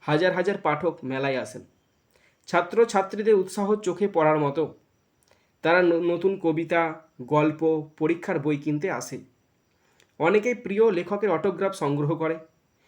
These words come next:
মধ্যবিত্ত পরিবারে এখনও বই কেনার একটি আলাদা আনন্দ রয়েছে। বইমেলায় বইয়ের ছাড় থাকায় বেশি বই কেনা যায়। এই উৎসাহ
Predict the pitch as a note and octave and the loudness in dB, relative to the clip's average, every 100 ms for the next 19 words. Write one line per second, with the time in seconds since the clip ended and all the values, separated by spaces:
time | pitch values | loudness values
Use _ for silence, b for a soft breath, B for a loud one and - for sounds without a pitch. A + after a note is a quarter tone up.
0 | _ _ C#3+ F3 F3 G#3+ A#3 A#3+ A#3 F#3 | _ _ 0 0 2 0 0 -2 0 0
1 | G3 G#3 G#3+ F#3+ D#3+ - G#3+ E3+ G3+ _ | 2 2 2 2 0 0 -4 -4 -6 _
2 | C3+ D#3 E3 D#3+ F#3+ F#3 F#3 F3+ D3 D3 | -6 -2 -2 -2 -2 -2 -4 -4 0 0
3 | E3+ E3+ C#3 - C3 C#3+ C#3+ C#3 B2+ A2+ | -2 -4 -10 -10 -4 -2 -2 -2 -4 -8
4 | - _ _ _ _ _ _ _ C3 C#3 | -16 _ _ _ _ _ _ _ -4 2
5 | F#3 G3+ G#3+ A3+ F#3 D3 F3 G3 - - | 4 4 4 4 2 0 0 0 -2 0
6 | D#3+ D#3+ G3 G3 D3 F#3+ D3 D#3 D3 G3 | 0 0 -4 -2 -4 -6 -8 -8 -6 -6
7 | D#3 E3 C3 - - C#3 C3+ A2+ F#2+ - | -4 -4 -6 -10 -6 -4 -4 -6 -10 -16
8 | _ _ _ _ _ _ _ _ _ _ | _ _ _ _ _ _ _ _ _ _
9 | _ _ _ _ _ _ _ _ _ _ | _ _ _ _ _ _ _ _ _ _
10 | _ _ _ _ _ _ _ _ _ _ | _ _ _ _ _ _ _ _ _ _
11 | _ _ _ _ _ D#3+ F#3+ F#3+ G3 - | _ _ _ _ _ 4 6 8 6 2
12 | A#3+ | 0